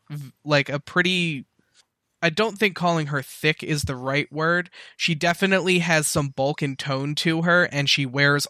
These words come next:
armor, which definitely makes her a more imposing figure. She has long brown hair that's always tied in a ponytail, um, and her armor looks like she made it herself out of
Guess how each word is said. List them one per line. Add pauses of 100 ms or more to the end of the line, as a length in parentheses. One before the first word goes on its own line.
armor,
which (500)
definitely
makes
her
a
more
imposing
figure. (640)
She
has
long
brown
hair
that's
always
tied
in
a
ponytail, (460)
um, (140)
and
her
armor
looks
like
she
made
it
herself
out
of